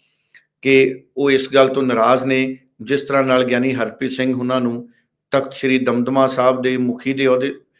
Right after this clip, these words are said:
ਜਥੇਦਾਰ ਦੇ ਅਹੁਦੇ ਤੋਂ ਹਟਾਇਆ ਗਿਆ। ਉਹਨਾਂ ਨੇ ਇਹ ਵੀ ਕਿਹਾ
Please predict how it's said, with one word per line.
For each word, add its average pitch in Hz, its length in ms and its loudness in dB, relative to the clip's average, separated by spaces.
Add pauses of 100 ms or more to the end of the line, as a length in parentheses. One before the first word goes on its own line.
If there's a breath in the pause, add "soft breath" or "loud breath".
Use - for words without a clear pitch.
(540)
ਜਥੇਦਾਰ 135 480 2
ਦੇ 135 100 2
ਅਹੁਦੇ 131 200 2
ਤੋਂ 143 180 -2
ਹਟਾਇਆ 107 280 -2
ਗਿਆ। - 180 -8 (840)
ਉਹਨਾਂ 147 200 2
ਨੇ 147 100 4
ਇਹ 175 60 4
ਵੀ 180 100 2
ਕਿਹਾ 160 300 0